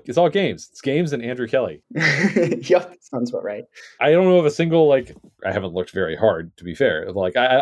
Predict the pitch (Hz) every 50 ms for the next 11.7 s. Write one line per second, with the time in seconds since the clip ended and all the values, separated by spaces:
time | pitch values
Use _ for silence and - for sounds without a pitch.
0 | - - 131 135 131 123 131 156 175 135 - - - - 139 139 127 117 101 87
1 | 95 92 - - - - - 117 117 113 92 80 78 - - - 92 90 - -
2 | 87 85 - - 87 78 82 78 76 - 87 80 76 73 - - _ _ _ _
3 | _ _ - 107 107 107 107 113 107 98 98 92 - 101 95 87 92 87 78 78
4 | 73 90 85 85 82 85 85 - _ _ - - 123 117 110 - - 165 156 151
5 | 123 120 120 117 110 98 - - _ _ _ _ - - - - _ - 214 190
6 | 180 - 226 98 95 98 - - 104 110 110 - 110 107 113 123 120 113 - 107
7 | 110 151 170 131 98 95 92 87 85 101 92 92 90 - - _ _ _ _ _
8 | _ _ _ _ - 101 117 113 110 120 107 104 98 - 95 87 127 160 175 131
9 | 90 85 87 - - - 107 101 104 - 110 120 120 113 107 131 113 104 110 101
10 | 87 - 147 165 - - 82 69 - _ _ _ - _ _ _ - - 160 185
11 | - - 160 202 208 165 113 - 98 90 90 92 101